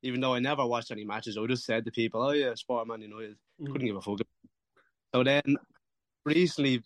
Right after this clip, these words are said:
Speaker 1: like that, <laughs> twenty nineteen, I started looking into football again. I knew my family supported Leeds, so I picked up Leeds, and yeah,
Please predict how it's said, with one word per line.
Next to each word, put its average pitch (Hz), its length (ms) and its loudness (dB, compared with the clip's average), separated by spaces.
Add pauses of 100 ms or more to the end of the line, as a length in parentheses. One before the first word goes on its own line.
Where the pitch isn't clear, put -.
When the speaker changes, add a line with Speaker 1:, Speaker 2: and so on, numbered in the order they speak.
Speaker 1:
like 143 160 2
that, 131 260 0
<laughs> 139 40 -10
twenty 170 220 0
nineteen, 131 600 -2
I 110 60 -8
started 139 320 -6
looking 120 240 -14
into 107 120 -18
football 101 380 -4
again. 107 320 -8 (420)
I - 40 -10
knew 117 100 2
my 113 100 0
family 113 300 2
supported 104 460 -2
Leeds, 104 320 -2
so 95 220 -4 (180)
I - 40 -8
picked 117 280 -2
up 98 140 -2
Leeds, 101 480 -2
and 101 220 -2
yeah, 107 180 2